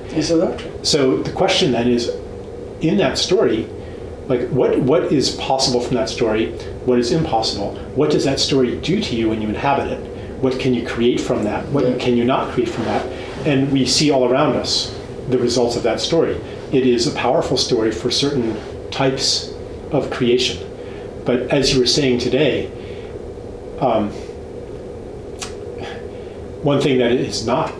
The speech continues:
Speaker 2: brought us is happiness.
Speaker 1: Yeah. Oh.
Speaker 2: Just that. Oh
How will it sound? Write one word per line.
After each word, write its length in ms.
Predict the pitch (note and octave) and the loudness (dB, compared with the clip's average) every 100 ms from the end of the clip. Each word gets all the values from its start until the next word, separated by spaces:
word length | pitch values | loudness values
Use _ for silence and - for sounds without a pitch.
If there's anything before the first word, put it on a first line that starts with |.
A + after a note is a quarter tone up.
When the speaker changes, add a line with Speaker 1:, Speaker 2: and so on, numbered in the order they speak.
| - | -4
Speaker 2:
brought 200 | C#3 A2+ | 0 0
us 240 | G#2+ - - | 0 0 0
is 460 | C3 A2+ - - - - - - - - - | 2 2 -2 -4 -10 -12 -12 -12 -12 -12 -8
happiness. 760 | - A#2+ - - - - - - | -2 0 -2 -2 -2 -2 -4 -6
Speaker 1:
Yeah. 160 | C#3 - - - - | -6 -6 -8 -8 -2
Oh. 200 | D#3+ - - - - - - - | -2 -2 -10 -10 -12 -12 -12 -8
Speaker 2:
Just 280 | - D#3 - | -2 0 2
that. 180 | B2+ C3 - - | 0 0 -2 -2
Oh 280 | C#3+ - | 0 -2